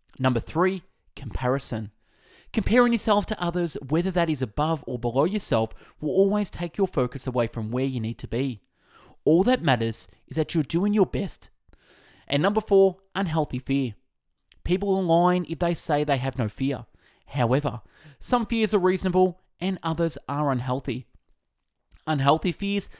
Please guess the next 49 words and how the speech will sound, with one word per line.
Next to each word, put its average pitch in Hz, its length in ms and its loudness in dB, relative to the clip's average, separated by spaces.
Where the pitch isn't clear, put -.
are 175 80 -2
those 190 300 4
that 190 80 2
get - 220 -4
you 208 60 -2
worked 180 300 2
up, 117 240 -6
even 151 260 -2
if 165 120 -2
they're 175 160 -2
not 131 420 0
life-threatening. 120 960 -4
Number 143 240 0
five, 151 480 0
fear 151 360 0
of - 80 0
failure. 120 460 0
One 185 140 4
of 196 40 2
the 202 60 6
worst 196 340 8
fears 190 440 -4
that 160 180 -6
plagues 151 380 -4
humans 170 500 -2
is 165 140 -4
a 208 60 -2
fear 123 420 -4
of 107 160 -6
failure. 120 480 -4
We 202 80 0
have 202 100 4
to 214 80 2
let 196 180 0
go 180 160 2
of 180 80 0
this 170 140 -4
fear 123 320 -2
so - 160 -8
we 127 80 -2
can 117 160 -4
strive 160 360 -2
to 175 60 -6
be 180 60 -6
the 196 100 0
best 151 260 0
version 117 400 -2
of - 120 -8
ourselves. 120 720 -8